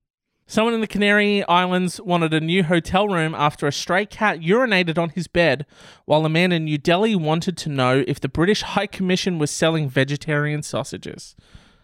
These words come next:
I mean, it's all great, great queries and questions and qualms. A Foreign Office spokesman said, "I can regretfully confirm that the Foreign Office isn't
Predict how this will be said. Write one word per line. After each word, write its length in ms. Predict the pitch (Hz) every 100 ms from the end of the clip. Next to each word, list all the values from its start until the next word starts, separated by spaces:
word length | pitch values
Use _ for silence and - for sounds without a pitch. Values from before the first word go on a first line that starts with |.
| _ _ _ _
I 20 | -
mean, 100 | 135
it's 140 | 135 170 - _
all 200 | - 196
great, 260 | - 147 139 _ _
great 240 | - 170 160 _
queries 420 | - 160 165 156
and 100 | 147
questions 540 | - 170 - 131 151 147
and 140 | 131
qualms. 640 | - 147 127 143 160 - _ _ _ _ _ _ _ _
A 60 | 147
Foreign 300 | 247 311 294
Office 220 | 254 226
spokesman 460 | - 226 - 202
said, 280 | 180 - 190 - _ _
"I 120 | 180
can 240 | - 208
regretfully 640 | 190 185 233 277 - 294 302
confirm 680 | - 226 - 214 208 220
that 140 | 185 170
the 80 | 151
Foreign 440 | - 190 240 247
Office 480 | - 151 - 123 - - - _ -
isn't 380 | 180 185 240